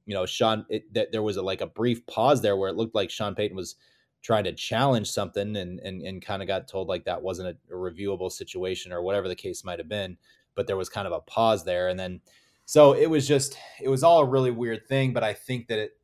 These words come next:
at the end of the day, it just goes back to, um, you know, the frustration that occurs when this offense just can't, you know, can't get it together. They knew that they were gonna have to be ultra efficient. They were gonna have to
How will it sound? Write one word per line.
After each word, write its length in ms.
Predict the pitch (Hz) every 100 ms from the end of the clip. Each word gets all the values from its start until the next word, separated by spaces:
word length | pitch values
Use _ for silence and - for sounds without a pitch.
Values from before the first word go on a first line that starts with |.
| -
at 180 | 110 101
the 100 | 110
end 100 | 110
of 60 |
the 60 | 101
day, 260 | 104 107 104
it 80 |
just 200 | 101 -
goes 200 | 101 95
back 320 | - 95 95 - -
to, 380 | 98 92 87 - _ _ _ _
um, 560 | 101 95 90 87 85 - _ _
you 80 | 98
know, 140 | 98
the 100 | 95
frustration 800 | - - 104 - 104 101 - 107
that 100 | 104
occurs 460 | 110 - 113 139 117
when 140 | 104
this 200 | 104 - -
offense 720 | 101 135 131 110 104 - - - _ _ _ _
just 240 | - -
can't, 440 | - 127 123 123 120 _ -
you 120 | 107
know, 120 | 98
can't 320 | - 127 120
get 100 | 113
it 60 | 107
together. 340 | 98 104 98
They 160 | 123 170
knew 340 | 151 147 143
that 120 | 123
they 100 | 127
were 140 | 110 104
gonna 180 | 104 98
have 340 | 117 107 -
to 180 | - 110
be 480 | 92 98 95 92 - _ _ _ _ 117
ultra 520 | 120 117 120 110 104
efficient. 640 | 98 - 101 - 98 92
They 100 | 92
were 100 | 90
gonna 140 | 95 90
have 280 | 101 104 -
to 240 | 104